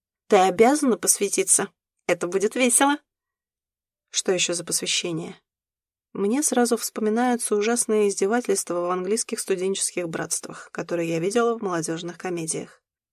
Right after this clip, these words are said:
Пить из чего-нибудь ботинка или жевать червей я точно не соглашусь.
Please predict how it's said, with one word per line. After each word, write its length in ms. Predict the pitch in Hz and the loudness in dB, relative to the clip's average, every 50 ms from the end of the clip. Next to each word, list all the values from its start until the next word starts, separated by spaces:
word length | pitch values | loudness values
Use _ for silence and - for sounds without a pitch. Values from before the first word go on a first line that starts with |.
| _ _ _ | _ _ _
Пить 200 | 262 254 240 - | 2 2 2 2
из 100 | 196 - | 0 -2
чего-нибудь 600 | - - - 180 175 180 175 175 170 175 170 165 | 0 0 -2 -2 0 -2 -2 -2 -2 -2 -2 0
ботинка 600 | 160 170 165 170 - 262 285 285 269 - 254 247 | 2 2 2 2 2 0 0 0 2 4 6 6
или 200 | 233 208 196 190 | 6 6 4 2
жевать 360 | 180 185 180 185 208 233 233 | 0 0 2 2 2 2 0
червей 460 | - - - 180 175 175 196 208 202 | 0 -2 0 0 2 2 4 2 2
я 140 | 185 190 185 | 2 0 -2
точно 320 | - - 160 160 - 165 156 | -2 -4 -4 -4 -4 -4 -4
не 120 | 156 156 | -4 -2
соглашусь. 720 | 156 - 170 165 175 175 165 - 160 160 - - - - | -4 -4 -4 -4 -2 -2 -2 -2 -4 -4 -6 -6 -8 -10